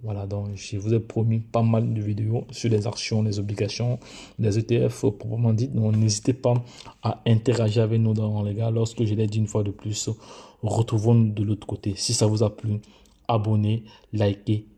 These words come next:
et partagez. Car j'ai toujours dit, l'information nie à celui qui ne l'a pas. Qui détient la bonne information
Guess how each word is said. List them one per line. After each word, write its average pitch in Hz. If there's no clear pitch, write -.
et 107
partagez. 95
Car 113
j'ai 110
toujours 107
dit, 101
l'information 107
nie 107
à 98
celui 98
qui 101
ne 95
l'a 95
pas. 101
Qui 120
détient 107
la 98
bonne 107
information 95